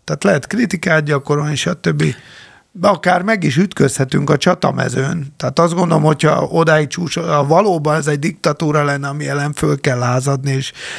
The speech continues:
el kell távolítani a diktátort, akkor se biztos, hogy ez ilyenfajta megoldás a leghelyesebb. Tehát mikor számtalan szó megfogalmaznak, pol-, például valakit gonosznak, és most nem mondok nevet, meg oldalt,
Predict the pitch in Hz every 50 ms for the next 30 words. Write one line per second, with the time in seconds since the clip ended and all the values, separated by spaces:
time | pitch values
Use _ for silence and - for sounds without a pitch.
0 | - - - - - - 139 - 147 131 - - 143 - 143 143 143 135 131 -
1 | - - 139 139 139 160 170 160 - - 190 170 - - 170 165 160 165 156 -
2 | - - 151 - - 147 139 139 143 135 - - 147 139 - 147 139 139 135 143
3 | 139 139 135 131 - - 139 135 131 - 135 131 131 127 120 127 131 131 127 123
4 | 123 - - 139 127 123 123 - - - 135 127 120 - - 139 123 117 - _
5 | _ _ - - - - - - - - - - - 151 135 147 160 151 - -
6 | 156 156 139 - 175 170 160 156 147 - 156 151 151 143 - 165 - - 151 147
7 | 143 - - 151 139 143 143 139 139 135 135 135 127 135 143 135 - - - 156
8 | 147 143 143 135 - 160 151 143 143 139 135 147 147 139 127 - - 135 127 127
9 | 139 147 147 147 135 127 120 - - 131 131 143 151 - - - _ _ _ _
10 | _ _ _ _ _ _ _ _ - - - - 156 147 139 - - - - -
11 | 160 160 156 151 143 143 135 135 135 135 135 120 - - 147 156 156 160 165 160
12 | - - 143 131 131 131 131 139 139 139 156 165 202 220 202 - -